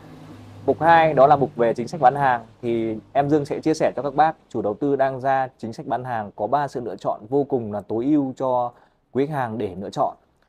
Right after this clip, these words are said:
Chính sách thứ nhất đó là chính sách thanh toán nhanh. Có nghĩa là khách hàng thanh toán hết tiền cho chủ đầu tư sẽ được nhận nhà vào ở ngay và được chiết khấu lên tới là mười bảy phần trăm giá trị căn hộ trừ thẳng vào hợp đồng.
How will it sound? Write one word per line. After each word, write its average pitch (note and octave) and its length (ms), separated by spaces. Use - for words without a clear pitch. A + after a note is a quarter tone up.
Chính C3 140
sách F3+ 160
thứ D3+ 80
nhất F#3+ 220
đó A2+ 220
là C#3 160
chính A2+ 200
sách E3+ 200
thanh D3 180
toán B2+ 200
nhanh. D#3 220
Có B2+ 120
nghĩa D3+ 160
là D3+ 160
khách E3 180
hàng B2+ 240
thanh D3 180
toán B2 220
hết F#3 200
tiền B2+ 240
cho C3 80
chủ B2+ 140
đầu G2 200
tư D3+ 240
sẽ - 220
được C#3 180
nhận A#2+ 180
nhà A2+ 260
vào A#2 180
ở G#2+ 140
ngay C#3+ 320
và B2 260
được B2 220
chiết - 180
khấu C3 280
lên D3+ 200
tới B2+ 320
là C#3 200
mười B2 220
bảy A#2+ 260
phần A#2+ 160
trăm D3 240
giá A#2+ 220
trị - 140
căn C#3 160
hộ C#3 160
trừ B2+ 200
thẳng G#2+ 220
vào G#2+ 180
hợp A2 120
đồng. A2+ 220